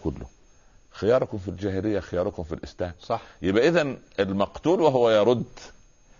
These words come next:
Speaker 1: كان عنده رصيد من خلق وقيم ومبادئ هي داخلة داخل إطار الدين.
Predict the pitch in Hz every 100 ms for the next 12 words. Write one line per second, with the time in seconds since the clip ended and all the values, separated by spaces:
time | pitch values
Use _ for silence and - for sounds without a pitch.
0 | _ 117 113 110 170 139 127 117 - 156
1 | 131 107 92 - 107 92 - - - _
2 | - 85 - 101 71 - - 82 98 104
3 | 120 127 165 - - - 104 120 107 101
4 | 113 - - 113 101 92 113